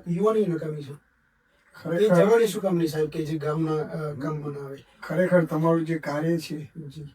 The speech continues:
Speaker 2: એ ખરેખર બિરદાવવા યોગ્ય છે. બિરદાવવા કરતાંય તમને સહયોગ આપવા જેવું છે.
Speaker 1: જી.
Speaker 2: ખરેખર જો સારા સારા માણસો તમારા સાથે સહયોગમાં રહે તો આ કામ સરળ બની જાય.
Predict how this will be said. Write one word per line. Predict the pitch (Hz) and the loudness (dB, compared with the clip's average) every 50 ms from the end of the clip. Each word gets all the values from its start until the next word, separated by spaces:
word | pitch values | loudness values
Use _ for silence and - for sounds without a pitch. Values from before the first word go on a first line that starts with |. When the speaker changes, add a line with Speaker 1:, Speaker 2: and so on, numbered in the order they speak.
| _ _ | _ _
Speaker 2:
એ | 165 156 | -16 -10
ખરેખર | - 170 165 156 170 170 | -10 -8 -8 -6 -6 -6
બિરદાવવા | 151 143 139 139 143 139 151 139 131 127 | -6 -6 -8 -8 -8 -6 -6 -6 -6 -8
યોગ્ય | 127 123 110 110 120 127 | -12 -14 -14 -16 -18 -18
છે. | - - _ _ _ _ _ _ _ _ _ _ - | -20 -20 _ _ _ _ _ _ _ _ _ _ -4
બિરદાવવા | 156 160 170 180 190 214 208 214 208 | -2 0 0 2 0 0 0 0 0
કરતાંય | 202 196 190 196 196 190 - 196 214 214 214 226 - _ _ _ _ _ _ | 0 0 0 0 0 0 0 0 2 2 2 0 -4 _ _ _ _ _ _
તમને | - 190 196 196 180 | 0 2 4 4 2
સહયોગ | 160 165 160 156 170 175 165 160 | 2 0 0 2 2 2 0 0
આપવા | 147 - - - 143 | -4 -8 -10 -14 -16
જેવું | 131 127 131 139 139 | -16 -14 -16 -16 -18
છે. | - 165 165 160 147 139 139 | -16 -16 -14 -12 -12 -12 -12
Speaker 1:
જી. | 131 127 - _ _ _ _ - | -12 -14 -16 _ _ _ _ -2
Speaker 2:
ખરેખર | - 190 214 220 180 220 220 | 0 2 2 4 4 4 4
જો | 208 208 | 2 2
સારા | 190 - 190 202 208 190 | 2 2 2 2 2 2
સારા | 165 196 202 202 | 2 2 2 2
માણસો | 196 190 190 196 190 175 190 190 196 190 - - - 151 143 - - | 2 2 2 2 2 2 0 -2 -4 -6 -10 -12 -12 -12 -12 -4 -2
તમારા | 185 180 190 196 202 208 202 196 202 202 196 | 0 2 4 4 4 4 2 4 4 4 2
સાથે | 180 - - 165 170 165 190 180 | 2 0 -2 -2 -2 -2 -2 -2
સહયોગમાં | 160 - 156 156 160 175 185 190 196 185 | -2 -2 -2 0 0 0 0 0 0 0
રહે | 180 180 175 156 170 175 156 - _ _ _ _ _ _ _ - | 2 0 0 0 -2 -4 -6 -8 _ _ _ _ _ _ _ 0
તો | 190 | 2
આ | 175 165 160 | 2 2 2
કામ | 156 160 165 170 | 0 -2 -2 -2
સરળ | 170 151 - 170 165 165 156 | -2 -4 -6 -4 -4 -4 -6
બની | 143 143 135 135 - | -6 -10 -14 -16 -20
જાય. | - - | -20 -20